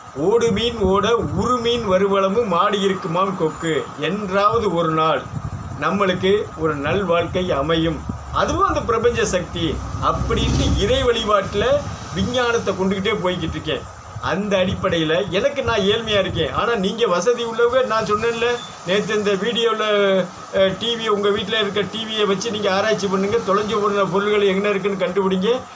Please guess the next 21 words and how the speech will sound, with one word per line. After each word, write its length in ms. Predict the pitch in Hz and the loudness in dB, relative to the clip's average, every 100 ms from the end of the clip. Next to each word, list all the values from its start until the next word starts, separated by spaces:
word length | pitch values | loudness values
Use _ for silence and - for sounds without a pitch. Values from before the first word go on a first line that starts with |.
| - | -8
நாளைக்கு 380 | 156 196 208 180 | -2 0 0 0
தலைப்புச் 460 | 160 190 302 302 233 | 0 0 0 -2 -2
செய்தி 380 | 269 247 240 226 | -2 -2 -2 -2
என்னன்னு 240 | 233 240 | 0 2
கூட 180 | 247 262 | 2 2
சொல்லிவிடலாம்ல. 920 | 196 208 190 202 190 180 208 269 190 | 2 -2 -2 0 0 2 2 2 2
ஏன் 120 | 226 | 0
நீங்க 320 | 196 247 254 214 | 0 0 2 2
ஆரம்பிக்க 440 | 226 214 202 202 | 2 0 0 0
வேண்டியதானே? 520 | 190 196 196 247 294 - - - | 2 2 2 2 0 -4 -12 -4
அதுக்காகத்தானே 640 | 151 247 247 240 233 240 240 | -2 0 2 2 2 2 2
ஒரு 140 | 208 | 2
சில 220 | - 220 | 0 0
இதுகள் 340 | 214 202 233 208 | 0 2 2 2
மறைக்கிறேன். 540 | 180 202 190 226 262 - - - 147 | 2 2 2 2 2 -2 -12 -12 -6
இது 180 | 196 240 | -2 0
மறைக்கிறது 680 | 160 196 285 285 254 240 | 0 2 0 0 2 4
அல்ல, 400 | 214 190 185 156 | 4 4 2 2
உங்களுடைய 760 | 127 143 208 220 196 202 180 156 | 0 -2 -6 -4 0 0 2 0
மனசை 460 | 139 180 233 240 233 - | 0 -2 0 0 0 -4
தூண்டுறது. 580 | 262 269 233 196 147 | -4 -2 0 0 0